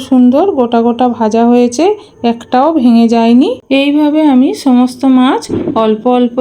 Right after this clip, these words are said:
দিয়ে ভেজে নেব। আবারও বলছি, একসাথে বেশি মাছ দিয়ে ভাজা যাবে না, মাছগুলো ভেঙে যেতে পারে। দেখুন কত সুন্দর মাছগুলো ভাজা হয়েছে। এখানে কড়াতে আমার মাছ ভাজার তেল আছে, আর তেল দেব না।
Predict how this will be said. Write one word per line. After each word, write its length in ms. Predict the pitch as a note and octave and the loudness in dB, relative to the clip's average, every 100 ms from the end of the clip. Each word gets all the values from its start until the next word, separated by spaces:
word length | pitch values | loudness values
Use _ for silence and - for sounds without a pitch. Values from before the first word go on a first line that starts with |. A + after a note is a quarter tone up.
| B3 | -2
দিয়ে 220 | A3+ B3+ B4 | 0 0 0
ভেজে 320 | E4+ A#3+ G#3+ | 0 0 0
নেব। 220 | F#3 F3 E3+ F3 - - | -4 -6 -8 -12 -12 -6
আবারও 400 | C4+ B3+ C#4 D#4+ | -2 0 2 2
বলছি, 480 | F4 D4 C4 B3+ - D4+ G4 - - | 2 0 -2 -4 -2 0 -2 -6 -6
একসাথে 500 | A#3+ A#3 A#3 B3+ B3 E4+ | -4 -4 -4 -4 -2 -2
বেশি 320 | F4 A#3+ A#3+ | 0 -2 0
মাছ 280 | C4 A#3+ A3+ A3 | 0 2 -2 -4
দিয়ে 220 | A3 C4+ G4 | 0 0 0
ভাজা 320 | D4+ A3+ A3 | 0 0 0
যাবে 280 | A3+ A3+ A#3 | 0 0 2
না, 140 | C#4 B4 - - _ - | 0 -2 -8 -20 _ -4
মাছগুলো 460 | G#3+ G#3 A3 C4+ B4+ | -2 -2 0 0 0
ভেঙে 320 | F#4 C4+ A3 G3 | 2 2 2 0
যেতে 240 | F#3 F#3 | -4 -4
পারে। 260 | F3+ F3 F3 F3 - | -4 -4 -6 -8 -6
দেখুন 420 | B3+ C4+ C4+ E4+ G4+ A4+ | -2 -2 -2 -4 -4 -4
কত 240 | - B3 C#4+ D4+ | -4 -4 -4 -2
সুন্দর 460 | C4+ B3+ B3+ D4 A#4 G4+ | 0 2 4 2 0 0
মাছগুলো 460 | C4 A#3+ A#3+ B3 B3+ | 0 0 0 0 0
ভাজা 320 | A3+ A3 A#3 | -2 0 0
হয়েছে। 400 | A#3 A#3+ A#3 D4 G#4+ - | 2 0 0 -2 -4 -4
এখানে 340 | C4 C4 C#4 D4 D4+ | -6 -2 0 0 0
কড়াতে 460 | C4 B3 C4 C4+ G4+ A#4 | -2 0 -2 -2 -4 -2
আমার 220 | C#4+ C4+ | 0 2
মাছ 240 | B3+ A#3+ A#3 | 2 2 -2
ভাজার 320 | A#3+ B3 C4 B3+ | -2 -2 -2 -2
তেল 220 | B3+ B3+ B3+ | -2 0 0
আছে, 240 | A#3+ - F#4+ A#4+ - - - | -2 -4 -4 -6 -10 -12 -4
আর 140 | A#3 A#3+ | -4 -2
তেল 220 | B3+ A#3 A#3+ | -2 0 0
দেব 200 | A#3+ A3+ A#3 | 0 0 0
না। 140 | C4 | 0